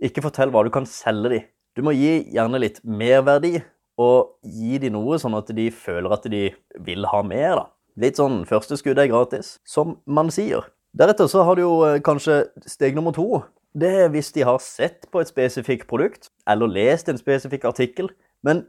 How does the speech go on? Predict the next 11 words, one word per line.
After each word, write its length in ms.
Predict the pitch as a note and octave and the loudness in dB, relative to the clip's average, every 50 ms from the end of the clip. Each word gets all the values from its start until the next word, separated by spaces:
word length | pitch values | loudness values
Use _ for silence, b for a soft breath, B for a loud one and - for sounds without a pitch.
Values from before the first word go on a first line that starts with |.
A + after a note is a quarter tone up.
| _ - | _ -14
ikke 320 | G#2+ - _ _ - A2+ | -14 -14 _ _ -6 -4
konvertert. 580 | - D#3 D#3 C#3 - F#3 G#3 - - _ - - _ _ _ | -2 2 2 2 2 2 0 0 -2 _ -18 -20 _ _ _
Og 100 | B2+ C#3+ | -4 -4
hvis 140 | D3+ C#3+ - | -4 -2 -2
dette 220 | B2+ A2+ - C3+ | -4 -2 -2 -2
er 120 | C#3+ D3+ | -2 0
veldig 280 | C3+ B2 B2+ B2 D3+ D3+ | -2 -2 -2 0 0 0
mange, 420 | C#3+ C3 B2 B2 B2+ D3 F3 D#3+ - _ | 0 0 0 0 -2 -2 -4 -4 -6 _
hvis 180 | B2 A#2+ A#2+ - | -6 -6 -4 -4
de 80 | B2+ G#2+ | -6 -2
har, 340 | A#2 A#2 A#2+ C3 C3+ A#2 | 2 4 4 4 2 0